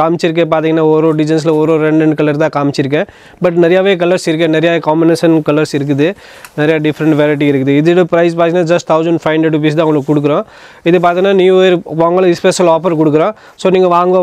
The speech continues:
வாங்க, பவித்ரா ஃபேஷனுக்கு வாங்க. அந்த ஆஃபர் discount price நீங்க வாங்கிட்டு போங்க. Just thousand five hundred rupees wholesale price.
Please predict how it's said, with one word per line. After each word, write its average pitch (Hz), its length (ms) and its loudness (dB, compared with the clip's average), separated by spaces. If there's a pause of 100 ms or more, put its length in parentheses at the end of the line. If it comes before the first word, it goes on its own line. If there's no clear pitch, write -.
வாங்க, 175 300 -2
பவித்ரா 175 340 0
ஃபேஷனுக்கு 165 480 0
வாங்க. 165 260 0 (360)
அந்த 160 100 2 (100)
ஆஃபர் 170 300 -4
discount 165 320 -4
price 185 240 0
நீங்க 170 160 0
வாங்கிட்டு 151 260 -4
போங்க. 147 240 0
Just 190 240 -2
thousand 170 320 0
five 160 140 0
hundred 156 200 -4
rupees 156 320 0
wholesale 143 380 -2
price. 131 260 -2